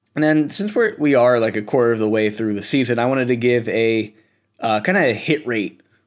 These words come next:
for, for the model. So right now, it's at fifty percent for all predictions, sixty-two and a half percent on the money line,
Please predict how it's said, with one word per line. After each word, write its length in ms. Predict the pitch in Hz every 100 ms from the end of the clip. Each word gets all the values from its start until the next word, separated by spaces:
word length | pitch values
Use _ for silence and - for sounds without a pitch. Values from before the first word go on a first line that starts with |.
| _
for, 560 | - 127 113 110 107
for 160 | - 127
the 120 | 113
model. 260 | 113 117 107
So 140 | 131
right 200 | 120 180
now, 320 | 170 160 165 - - -
it's 160 | 131
at 140 | - -
fifty 340 | - 214 214
percent 560 | 196 156 - 139 120 - -
for 400 | - 131 120 107
all 380 | - 117 120 113
predictions, 640 | - 107 110 104 80 82
sixty-two 560 | - 151 156 170 - 160
and 100 | 151
a 40 |
half 220 | 139 139 139
percent 380 | 135 143 139
on 200 | 131 123
the 60 | 117
money 240 | 131 147
line, 380 | 151 147 147 147